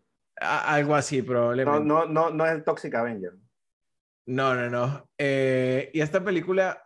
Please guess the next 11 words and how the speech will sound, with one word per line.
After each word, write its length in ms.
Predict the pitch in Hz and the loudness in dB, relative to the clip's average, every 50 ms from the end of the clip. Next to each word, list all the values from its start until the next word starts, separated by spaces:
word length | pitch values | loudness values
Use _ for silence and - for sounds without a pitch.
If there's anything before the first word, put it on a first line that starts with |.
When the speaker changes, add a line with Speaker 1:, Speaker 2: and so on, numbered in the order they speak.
| _ - | _ -10
Speaker 1:
la 240 | 135 139 135 131 127 | -4 -2 0 2 2
verdad 280 | 123 120 127 131 131 135 | 2 2 2 0 0 -2
es 100 | 143 - | -2 -4
que 100 | - 165 | -8 -6
me 100 | 165 160 | -4 -2
la 160 | 147 120 113 | 0 0 0
vi 160 | 117 120 123 | -2 -4 -6
mucho 680 | 127 131 131 135 139 147 147 147 151 147 147 151 151 147 | -6 -6 -6 -4 -2 -2 0 0 0 -2 -2 -4 -8 -8
con 220 | - 143 127 113 | -6 -8 -6 -6
mis 180 | 101 92 82 - | -6 -8 -8 -10
primos. 520 | - 117 117 113 123 131 127 - - _ | -6 -6 -6 -4 -6 -8 -10 -12 -18 _